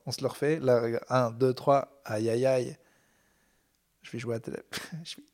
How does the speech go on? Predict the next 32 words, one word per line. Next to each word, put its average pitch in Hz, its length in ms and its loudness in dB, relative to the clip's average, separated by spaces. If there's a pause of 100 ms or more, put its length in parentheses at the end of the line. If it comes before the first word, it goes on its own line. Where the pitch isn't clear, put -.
ah, 131 180 8
j'ai 120 160 4
envie, 156 300 10
hein. 226 180 8
<laughs> - 40 -12
C'est 131 120 6
qu'il - 120 10
a - 20 12
failli 175 240 12
partir. 156 460 10 (520)
Mais 131 60 0
je 131 120 8
ne 151 100 10
le 175 80 12
ferai 196 220 8
pas. 151 280 10 (800)
On 127 80 4
va 120 100 10
tous 220 320 4
être 170 160 8
racistes 165 360 4
dans 160 100 6
notre 135 180 0
tête. - 280 -4
Je - 120 0
fais 147 100 4
pas 175 120 8
mal 202 180 4
ça 208 120 2
en 202 100 2
ce - 100 -4
moment. 135 240 -2